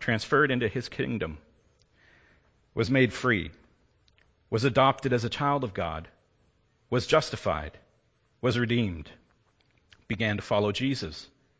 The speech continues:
died to self, was given hope, was made alive in Christ, was renewed in heart,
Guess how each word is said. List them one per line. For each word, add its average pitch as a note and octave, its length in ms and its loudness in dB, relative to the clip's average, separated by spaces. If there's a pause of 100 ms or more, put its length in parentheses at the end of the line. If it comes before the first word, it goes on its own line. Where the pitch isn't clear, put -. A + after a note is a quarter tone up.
(220)
died G#2+ 300 6
to B2 60 -2
self, - 600 0 (540)
was A#2+ 180 2
given D3 300 4
hope, D#3 340 2 (1700)
was B2+ 160 4
made B2 240 4
alive A2 340 6
in G#2 80 -2
Christ, - 640 -2 (720)
was C3 180 2
renewed C3 380 6
in A#2+ 100 2
heart, - 420 0